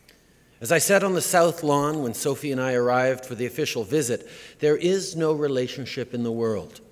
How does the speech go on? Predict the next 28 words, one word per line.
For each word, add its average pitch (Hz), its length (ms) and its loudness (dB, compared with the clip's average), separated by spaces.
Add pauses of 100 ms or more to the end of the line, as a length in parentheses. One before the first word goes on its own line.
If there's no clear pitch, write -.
(180)
quite 127 320 -4
like 113 280 -6
the 117 60 -10
Canada-U 104 720 -6
S 92 260 -12
relationship. - 720 -12 (760)
Together, 160 640 2 (640)
we 123 140 -8
are 147 100 0
an 165 80 0
example 156 680 2
to - 160 -10
the 127 80 -4
world 131 440 4
on 113 140 -8
how 135 300 -2 (260)
countries 147 640 -6 (120)
can 165 480 -4 (280)
and 156 140 -2
should 170 360 4
engage 107 560 -4
with 101 140 -10
each 101 180 -8
other 80 220 -10 (500)
as 185 140 -14
friends 139 560 -2
and 120 160 -4
neighbors, 123 560 -2